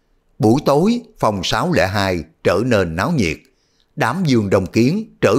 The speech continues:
về, nghe nói tới cái chuyện này còn tranh thủ khoe khoang. "Nhầm á, lần này là cái chắc rồi đó, các cậu không có ở trong hội sinh viên nên không biết, nhiều khi điên lắm. Ba bốn cái danh sách gửi tới cùng một lúc, loạn hết cả đầu."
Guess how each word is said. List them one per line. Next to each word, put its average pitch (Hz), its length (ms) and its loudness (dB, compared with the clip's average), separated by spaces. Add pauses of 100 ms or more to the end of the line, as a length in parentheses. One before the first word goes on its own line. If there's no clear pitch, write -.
về, 87 340 2 (180)
nghe 156 220 0
nói 160 220 2
tới 196 140 0
cái 175 140 -2
chuyện 101 200 2
này 95 320 0 (140)
còn 104 280 0
tranh 104 200 -2
thủ 90 280 0
khoe 98 140 0
khoang. 92 280 -4 (720)
"Nhầm 123 340 -2
á, 131 120 0 (160)
lần 101 300 -2
này 95 180 0
là 92 120 -2
cái 143 220 -2
chắc - 240 -6
rồi 98 240 4
đó, 170 360 0 (240)
các 233 260 -2
cậu 107 420 0
không 131 200 -2
có 139 60 2
ở 117 160 2
trong 127 140 0
hội 87 220 0
sinh 113 240 -2
viên 117 280 0 (220)
nên 107 280 2
không 101 260 -4
biết, 190 320 0 (240)
nhiều 123 320 0
khi 147 300 2 (140)
điên 107 280 2
lắm. 202 280 -2 (440)
Ba 117 260 0
bốn 151 260 2
cái 180 140 0
danh 107 180 0
sách 175 300 -4
gửi 98 260 2
tới 180 300 2 (100)
cùng 98 180 0
một 82 160 -6
lúc, 208 160 0 (360)
loạn 87 400 0
hết 196 260 -2
cả 92 100 -4
đầu." 82 300 -4